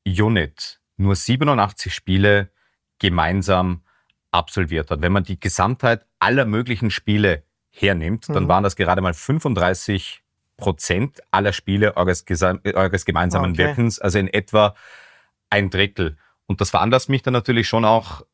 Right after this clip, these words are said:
Speaker 1: einfach dieses Gedankenexperiment anzustellen, was wäre gewesen, wenn Sperren, Verletzungen und dergleichen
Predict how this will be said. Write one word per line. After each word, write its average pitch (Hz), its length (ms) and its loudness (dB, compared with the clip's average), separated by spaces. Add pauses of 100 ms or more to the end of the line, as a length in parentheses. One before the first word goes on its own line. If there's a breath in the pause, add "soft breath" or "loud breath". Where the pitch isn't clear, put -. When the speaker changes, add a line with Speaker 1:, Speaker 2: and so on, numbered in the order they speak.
(2250)
Speaker 1:
einfach 110 200 0
dieses 101 280 -2
Gedankenexperiment 98 880 0
anzustellen, 110 720 -2 (260)
was 95 240 0
wäre 107 220 2
gewesen, 92 460 0
wenn 76 100 -4
Sperren, 104 540 0 (640)
Verletzungen 92 760 -2 (120)
und 98 180 -2
dergleichen 85 640 -2